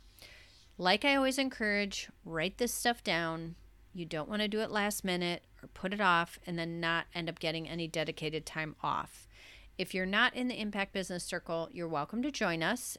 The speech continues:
and you can grab that digital checklist in our resource hub. You can go to women's business workshop dot com slash impact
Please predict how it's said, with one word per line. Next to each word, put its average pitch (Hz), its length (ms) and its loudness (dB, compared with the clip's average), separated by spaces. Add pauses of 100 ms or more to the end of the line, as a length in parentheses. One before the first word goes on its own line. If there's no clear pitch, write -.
and 165 360 0
you 160 140 -4
can 175 180 -4
grab 160 360 2
that 160 240 2
digital 165 360 -2
checklist 220 600 0
in 165 80 0
our 156 140 2
resource 151 520 -4
hub. - 260 -2 (420)
You 180 100 -4
can 180 140 -4
go 175 160 0
to 165 80 0
women's 165 400 -2
business 170 420 -4
workshop 151 380 -4
dot 147 220 0
com 214 340 4
slash 160 380 0
impact 240 680 2